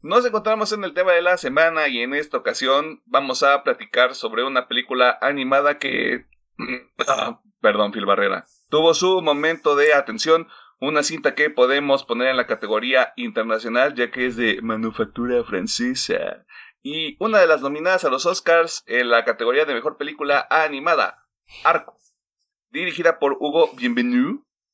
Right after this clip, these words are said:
que no es pariente de Denis, porque pareciera que es lo mismo, pero es diferente.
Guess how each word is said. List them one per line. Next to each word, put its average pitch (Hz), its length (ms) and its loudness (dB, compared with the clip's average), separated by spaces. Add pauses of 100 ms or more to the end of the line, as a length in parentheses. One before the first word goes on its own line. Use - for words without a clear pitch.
(320)
que 110 460 0
no 123 280 0
es 127 220 0
pariente 123 520 0
de 104 340 0
Denis, 120 480 -2 (520)
porque 90 380 -4
pareciera 113 380 -4
que 120 100 -6
es - 20 -6
lo 117 80 -4
mismo, 127 260 -4
pero 101 200 -2
es 117 120 -4
diferente. 123 560 -6